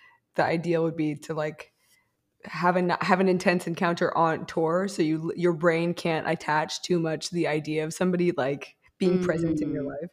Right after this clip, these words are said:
Speaker 1: But that never
Speaker 2: Mm-hmm.
Speaker 1: works. <laughs>
Speaker 2: Yeah,
Speaker 1: If you go
Speaker 2: yeah, yeah.
Speaker 1: obsessed with people too fast, it's horrible. <laughs>
Speaker 2: Yeah. Oh my goddess. And if they're not obsessed with me, it's like, uh, yeah, it's also, like, a validation thing. I'm like,
Speaker 1: Mm.
Speaker 2: I,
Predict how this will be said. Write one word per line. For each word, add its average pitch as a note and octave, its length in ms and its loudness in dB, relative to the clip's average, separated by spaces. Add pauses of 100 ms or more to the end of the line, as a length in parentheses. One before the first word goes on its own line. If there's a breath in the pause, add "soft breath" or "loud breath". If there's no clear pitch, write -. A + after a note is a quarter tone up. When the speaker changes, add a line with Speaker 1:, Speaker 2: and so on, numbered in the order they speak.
Speaker 1:
But F#3 140 0
that F#3+ 160 4
never G3 220 4
Speaker 2:
Mm-hmm. F#3+ 80 4
Speaker 1:
works. D#3+ 520 -2
<laughs> - 40 -16 (140)
Speaker 2:
Yeah, G3+ 240 4
Speaker 1:
If F3+ 80 4
you A#3 60 10
go A#3 60 10
Speaker 2:
yeah, A3+ 60 8
yeah. - 120 6
Speaker 1:
obsessed A3+ 180 4
with G#3+ 100 2
people G#3+ 200 4
too G#3+ 160 2
fast, G3+ 380 4
it's F#3 80 -8
horrible. F#3+ 500 10
<laughs> D4 400 4
Speaker 2:
Yeah. A3 580 2
Oh - 300 -2
my - 220 -20 (100)
goddess. F3 420 -6
And F#3+ 140 -2
if F#3 100 -2
they're G3+ 140 -4
not G3+ 220 -2
obsessed F#3 340 -8
with F3 100 -8
me, A#3 300 -4
it's F3 200 -8
like, D#3 200 -6 (400)
uh, E3+ 140 -6
yeah, E3 280 0
it's C#3 120 -8
also, F#3+ 220 -4
like, D3 160 -4
a D3+ 60 -6
validation C3+ 840 -6
thing. - 400 -14 (100)
I'm D3+ 120 -6
like, D3 220 -8
Speaker 1:
Mm. F#3 200 -4
Speaker 2:
I, D#3+ 180 -6